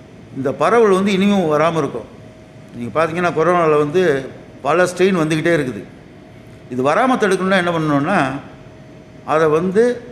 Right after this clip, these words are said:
யாருக்கு வந்திருக்குதோ அதை அப்படியே அமைக்கிறணும். அதோட வந்து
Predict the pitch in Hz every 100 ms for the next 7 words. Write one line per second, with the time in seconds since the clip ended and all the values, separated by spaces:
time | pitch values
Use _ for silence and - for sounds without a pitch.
0 | - - 127 147 208 233 190 185 180 165
1 | 190 202 190 147 127 143 165 180 175 135
2 | 131 120 117 165 196 175 180 180 190 196
3 | 180 220 240